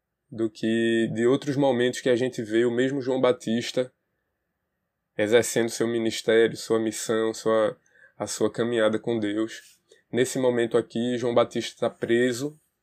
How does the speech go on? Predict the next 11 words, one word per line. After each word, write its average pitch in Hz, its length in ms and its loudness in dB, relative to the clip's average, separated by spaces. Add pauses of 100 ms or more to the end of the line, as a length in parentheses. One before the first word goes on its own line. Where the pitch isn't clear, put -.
(800)
e 107 1200 -2 (920)
isso 143 220 -8
me 123 100 -2
faz 120 280 0
pensar 120 340 0
o 120 100 4
quanto 123 300 -4
que - 180 -4
as 120 120 0
nossas 120 380 -2
ci-, - 200 -8